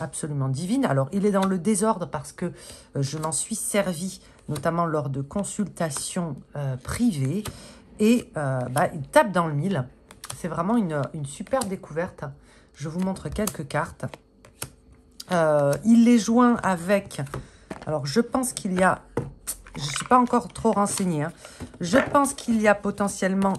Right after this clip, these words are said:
un P D F. Je ne sais pas, les amis, je n'ai pas regardé. Je ne suis pas une bonne élève. En tout cas, il est joint avec ce fascicule-là, euh, ce dépliant où chaque carte est expliquée.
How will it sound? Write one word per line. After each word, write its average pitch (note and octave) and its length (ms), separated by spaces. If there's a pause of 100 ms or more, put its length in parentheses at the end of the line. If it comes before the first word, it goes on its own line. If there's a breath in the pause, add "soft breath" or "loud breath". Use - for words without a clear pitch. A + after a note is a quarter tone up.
un E3 140 (340)
P E3 140
D D#3+ 480
F. - 300
Je D3 100
ne F3+ 80
sais D#3 160
pas, D#3 140
les E3+ 200
amis, E3 300
je E3 180
n'ai D#3+ 140
pas F#3+ 160
regardé. D3 560
Je C#3+ 160
ne C#3+ 60
suis - 160
pas F#3 160
une F3 100
bonne D#3+ 180
élève. D3+ 340 (480 loud breath)
En E3 60
tout - 140
cas, G#3+ 140
il F#3+ 100
est E3+ 200
joint G#3 160
avec F3 460 (120)
ce D3 60
fascicule-là, E3 840 (640 loud breath)
euh, D3 60
ce C#3+ 160
dépliant F#3+ 720
où G#3 120
chaque A3+ 460
carte G#3 300
est D3 160
expliquée. - 720